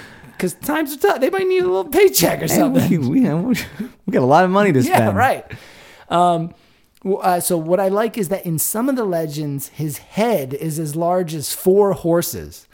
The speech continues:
Speaker 2: Whoa.
Speaker 1: Not four horses' heads.
Speaker 2: Four horse
Speaker 1: four
Speaker 2: bodies.
Speaker 1: horses.
Speaker 2: Yeah.
Speaker 1: Yeah. So that's a pretty big monster.
Speaker 2: It's a very big
Speaker 1: Which I
Speaker 2: monster.
Speaker 1: always like bigness
Speaker 2: It's a
Speaker 1: in
Speaker 2: lot of meat.
Speaker 1: monster. Yeah. Yeah. What's this guy eating?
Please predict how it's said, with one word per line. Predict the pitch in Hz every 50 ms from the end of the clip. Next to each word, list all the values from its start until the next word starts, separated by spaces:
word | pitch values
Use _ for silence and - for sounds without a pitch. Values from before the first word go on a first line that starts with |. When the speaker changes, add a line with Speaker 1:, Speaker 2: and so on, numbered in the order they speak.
| _ -
Speaker 2:
Whoa. | 98 98 98 98 95 98 185
Speaker 1:
Not | 190 180 170 -
four | - 269 294 302 254
horses' | 233 269 294 247 - 254 220 196
heads. | 180 180 240 302 254 170 135 143 143 131 -
Speaker 2:
Four | 135 135 131
horse | 135 139 131 -
Speaker 1:
four | - 127
Speaker 2:
bodies. | 123 123 120 110 101 90
Speaker 1:
horses. | 170 208 247 262 - 339 - - 240 - - 113 -
Speaker 2:
Yeah. | 214 214 202 196
Speaker 1:
Yeah. | 202 185 139 95 113 - _ _ _
So | - - 240
that's | 320 -
a | -
pretty | - 349 339
big | 285 269 240 196
monster. | 208 202 202 196 190 - - 110
Speaker 2:
It's | 101
a |
very | 131 135 135 131 127
big | 123 120 123 117
Speaker 1:
Which | 117 117 113 110 104 -
I | 170
Speaker 2:
monster. | 180 190 196
Speaker 1:
always | 220 240 247 214 202
like | 220 214 208 156 143 147
bigness | 208 226 185 175 165 151 127 -
Speaker 2:
It's | -
a | 131
Speaker 1:
in | 131
Speaker 2:
lot | 139 147
of | 143 131 135
meat. | 156 170 156 127
Speaker 1:
monster. | 131 104 104 120 -
Yeah. | 190 214 262 247 170 117 - - - _ _ _ _ _ _ _ _ _ _ _ _ -
Yeah. | 151 160 175 165 120 78 - - _ _ _ _ _ _ _ _ _ _
What's | 160 - -
this | 190 - -
guy | 151 113
eating? | 110 143 190 202 233 80 - -